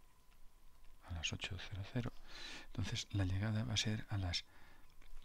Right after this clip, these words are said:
ocho más cuatro, a las doce.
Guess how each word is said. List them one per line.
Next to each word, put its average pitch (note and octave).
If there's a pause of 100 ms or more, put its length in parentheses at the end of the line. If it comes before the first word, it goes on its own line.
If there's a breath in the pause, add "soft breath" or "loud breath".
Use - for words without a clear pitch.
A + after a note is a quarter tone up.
(120)
ocho F#2+
más G#2
cuatro, C#3 (1600)
a F2
las D#2+
doce. -